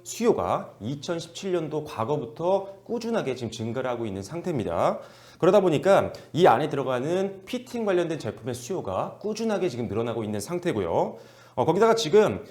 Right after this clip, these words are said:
어, 글로벌 엘엔지 플랜트 투자가 계속적으로 증가하고 있다는 내용들이 시장에서 흘러나오고 있는 상태이기 때문에 역시나 이 엘엔지 플랜트 투자 증가에 따른 제품 수요 증가도 올해 더욱더 기대를 해볼 수 있는 상황이라고 보시면 될 것 같습니다.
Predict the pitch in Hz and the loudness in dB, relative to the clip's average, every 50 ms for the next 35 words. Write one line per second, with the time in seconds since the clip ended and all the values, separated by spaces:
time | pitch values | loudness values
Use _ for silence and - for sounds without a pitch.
0 | - - _ 101 98 - 156 202 208 208 208 208 208 202 - - - 107 139 185 | -20 -8 _ -6 0 4 6 8 8 8 8 6 6 4 4 2 0 2 2 4
1 | 196 202 147 107 104 110 135 190 214 - - - - 233 233 233 226 220 220 226 | 2 2 -2 -2 -2 -2 -2 -2 -4 -6 -10 -6 -6 -2 0 0 0 0 -2 -2
2 | 196 202 196 196 190 196 - - 180 156 135 147 165 180 185 185 - - 101 131 | 2 2 2 2 2 -2 -6 -2 -2 -2 0 2 0 0 0 -2 -6 -6 -6 -6
3 | 135 139 - 143 120 123 123 156 160 156 - - 113 127 143 143 170 170 170 156 | -6 -6 -8 -6 -6 -4 -4 -4 -4 -6 -6 -6 -4 -4 -2 -2 -2 -2 -2 -4
4 | 143 131 - 127 120 117 120 110 98 101 107 107 98 98 98 127 156 180 196 196 | -6 -4 -4 -4 -4 -4 -2 -2 -2 -2 -2 -4 -4 -4 -4 0 2 2 2 2
5 | 190 - - - - 165 143 139 123 131 165 170 170 156 113 101 101 120 113 104 | -2 -10 -14 -8 -6 -4 -4 -4 -4 -2 -2 0 0 0 0 0 0 0 0 -2
6 | 113 117 123 151 165 156 165 156 175 175 - 202 185 131 104 135 151 113 87 - | -2 -4 -4 -4 -4 -4 -2 -2 -2 2 4 4 4 4 2 2 0 0 -2 -4
7 | - - - - - 117 113 - - 127 135 - - - - - - _ 123 120 | -12 -16 -18 -4 -4 -2 -2 -2 -2 -2 -2 -2 -2 -4 -10 -18 -10 _ 0 0
8 | 107 101 120 151 170 165 - - - - 214 226 226 226 - 120 92 - - - | 2 2 2 2 2 2 0 -2 -4 -2 0 0 0 2 0 -2 -4 -4 -10 -18
9 | - _ - 151 175 160 - 110 107 107 98 117 110 110 110 - 98 92 117 156 | -20 _ -4 -4 -4 -2 -2 -4 -6 -4 -2 -2 -2 -2 -4 -6 -6 -4 -2 0
10 | 185 208 214 - - - - - - 110 - - - 139 143 135 - 135 127 123 | 0 -2 -2 -6 -8 -16 -18 -8 -6 -6 -6 -6 -8 -8 -8 -6 -6 -4 -6 -6
11 | 123 - - 110 151 151 160 139 - 87 90 107 151 185 - 90 85 95 110 101 | -6 -6 -6 -4 -2 0 0 -2 -2 -2 -4 -4 -4 -6 -8 -10 -6 -6 -6 -4
12 | 98 95 95 90 - 131 147 170 180 180 - - - - - - 95 143 147 156 | -4 -6 -8 -6 -4 -2 -2 -2 -2 -4 -8 -16 -20 -14 -12 -6 -2 -2 -2 -2
13 | 147 123 131 120 - - 113 110 104 107 127 131 131 123 120 107 104 87 85 101 | -2 -4 -4 -6 -6 -6 -8 -8 -8 -8 -8 -8 -6 -6 -6 -6 -6 -6 -6 -8
14 | 98 - 95 90 82 90 120 151 180 175 - 95 92 - 98 - - 98 - - | -8 -6 -8 -6 -4 -4 -4 -4 -6 -8 -8 -10 -8 -8 -10 -8 -8 -8 -6 -4
15 | 170 156 131 98 90 90 113 170 196 - | -2 -2 0 0 2 4 4 4 2 0